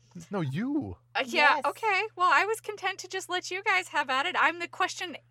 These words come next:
Speaker 2: asker. Um,
Speaker 1: Oh.
Speaker 2: but, but I guess The Dark and the Wicked,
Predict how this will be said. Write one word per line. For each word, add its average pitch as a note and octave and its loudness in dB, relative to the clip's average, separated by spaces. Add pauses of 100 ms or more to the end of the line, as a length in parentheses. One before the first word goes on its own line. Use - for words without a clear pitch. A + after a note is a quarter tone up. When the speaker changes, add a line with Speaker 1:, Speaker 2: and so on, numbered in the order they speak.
(260)
Speaker 2:
asker. - 2 (580)
Um, A#3 4
Speaker 1:
Oh. F#2+ -2 (420)
Speaker 2:
but, C#4 8 (640)
but C#4 10 (580)
I B3 0
guess G3+ 0
The B3 -2
Dark G3 0
and F3+ -10
the E3+ -6
Wicked, E3+ -6